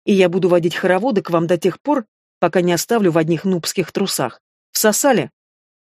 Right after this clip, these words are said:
«Да поняли мы», вздохнул Сердюк. «Вещи верни».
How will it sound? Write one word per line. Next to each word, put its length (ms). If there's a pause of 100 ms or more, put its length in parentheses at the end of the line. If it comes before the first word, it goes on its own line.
«Да 200
поняли 440
мы», 260 (360)
вздохнул 480
Сердюк. 540 (440)
«Вещи 380
верни». 420